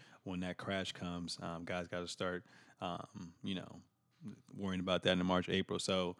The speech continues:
biggest takeaway from that is, like, why do you think, do you agree? I, I mean, I feel like, I guess my question is, like, why do you think people are dropping out, and, um, one of the things I think is just because of the timing, because I think the,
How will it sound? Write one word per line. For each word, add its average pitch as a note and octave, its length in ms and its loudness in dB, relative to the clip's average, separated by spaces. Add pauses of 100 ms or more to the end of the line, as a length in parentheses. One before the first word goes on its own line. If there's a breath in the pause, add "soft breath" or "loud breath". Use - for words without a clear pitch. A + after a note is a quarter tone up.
(420 loud breath)
biggest C#3 280 12
takeaway B2 320 10
from G2 180 0
that G#2+ 240 4
is, F#2+ 220 -4
like, G2 160 0
why G2 180 2
do G#2+ 80 2
you G#2 120 2
think, G2+ 460 -2 (1800 soft breath)
do A2+ 80 6
you C3+ 160 12
agree? A#2 180 10
I, C3 220 12
I C#3+ 40 10
mean, D#3+ 140 10
I E3+ 60 12
feel G#3 160 8
like, F3 200 12 (280)
I C3+ 140 10
guess D3 240 8
my D3 120 4
question C3+ 340 6
is, A2+ 80 0
like, G#2 140 4
why G#2 140 6
do A2+ 60 4
you G2+ 100 0
think G#2 520 0 (680 soft breath)
people A2 280 2
are G2 60 2
dropping G2+ 420 0
out, A2+ 300 0
and, G2 360 -4
um, F#2 260 -6
one G#2+ 120 0
of G#2+ 100 2
the G2 120 0 (500)
things G#2+ 260 4
I A2+ 140 8
think G2 280 0
is F#2 240 0
just F#2+ 200 0
because F#2 520 -2
of F2+ 240 -4
the F2 80 -6
timing, F2+ 600 -2 (100)
because F#2+ 220 -2
I F#2 80 -2
think G2+ 320 -2 (200)
the, F#2 400 -2